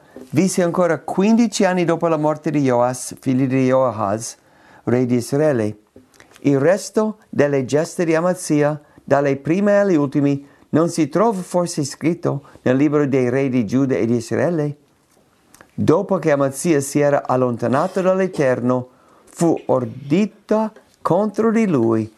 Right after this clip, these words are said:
una congiura a Gerusalemme. Egli fuggì a Lachish, ma lo fecero inseguire fino a Lachish e là lo uccisero. Ucciso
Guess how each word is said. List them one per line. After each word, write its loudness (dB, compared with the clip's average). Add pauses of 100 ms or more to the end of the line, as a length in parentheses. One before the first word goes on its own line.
(120)
una 2
congiura 0
a -2
Gerusalemme. -2 (600)
Egli 2
fuggì 0
a 2
Lachish, -2 (280)
ma 2
lo 2
fecero -2
inseguire -2
fino 0
a 2
Lachish -4 (160)
e 0
là 0 (260)
lo 0
uccisero. -8 (1700)
Ucciso 0